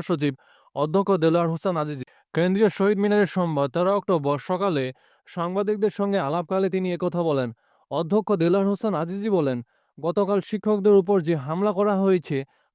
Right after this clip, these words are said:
তা অত্যন্ত ন্যক্কারজনক ঘটনা। এই সরকার থেকে এটা আশা করিনি। আমাদের পাঁচজন সহযোদ্ধাকে পিটিয়ে আহত করা হয়েছে।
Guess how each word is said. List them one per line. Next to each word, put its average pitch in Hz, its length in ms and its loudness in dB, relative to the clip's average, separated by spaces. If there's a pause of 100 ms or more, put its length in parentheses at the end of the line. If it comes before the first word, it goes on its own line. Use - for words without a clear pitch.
(100)
তা 175 100 -2
অত্যন্ত 170 440 -2
ন্যক্কারজনক 196 680 0
ঘটনা। 147 380 0 (540)
এই 185 120 0
সরকার 190 420 -2
থেকে 214 280 -2
এটা 185 220 0
আশা 175 200 -4
করিনি। 147 380 0 (380)
আমাদের 185 440 0
পাঁচজন 175 440 -2
সহযোদ্ধাকে 196 720 -2
পিটিয়ে 196 360 -2
আহত 175 300 -2
করা 180 260 2
হয়েছে। 156 400 0